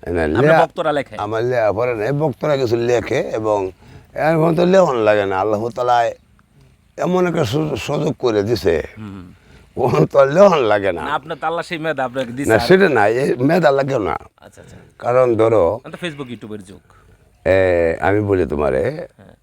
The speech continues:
Speaker 1: রবীন্দ্রনাথ, নজরুল ইসলাম, এরপরে লালন, হাসন
Speaker 2: হাসন
Speaker 1: রাজা
Speaker 2: রাজা।
Speaker 1: থেকে আরম্ভ করে যত
Speaker 2: আব্দুল
Speaker 1: শিল্পী
Speaker 2: করিম
Speaker 1: আছে,
Speaker 2: শাহ, আব্দুল করিম
Speaker 1: আব-,
Speaker 2: শাহ।
Speaker 1: আর আব্দুল করিম কালওয়ার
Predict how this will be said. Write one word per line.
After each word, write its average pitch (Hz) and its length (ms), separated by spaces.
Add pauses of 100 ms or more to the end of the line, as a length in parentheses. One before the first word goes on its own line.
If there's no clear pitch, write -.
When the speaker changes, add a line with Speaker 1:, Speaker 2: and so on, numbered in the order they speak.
(380)
Speaker 1:
রবীন্দ্রনাথ, 98 880 (500)
নজরুল 98 480
ইসলাম, 92 580 (160)
এরপরে 90 680 (640)
লালন, 92 960
হাসন 101 360
Speaker 2:
হাসন 92 120
Speaker 1:
রাজা 95 200
Speaker 2:
রাজা। 98 200
Speaker 1:
থেকে 98 220
আরম্ভ 95 540
করে 92 320
যত 90 140
Speaker 2:
আব্দুল 95 300
Speaker 1:
শিল্পী 107 320
Speaker 2:
করিম 101 120
Speaker 1:
আছে, 87 200
Speaker 2:
শাহ, - 80
আব্দুল 104 220
করিম 95 140
Speaker 1:
আব-, 98 180
Speaker 2:
শাহ। 143 220
Speaker 1:
আর 226 100
আব্দুল 151 380
করিম 110 200
কালওয়ার 85 400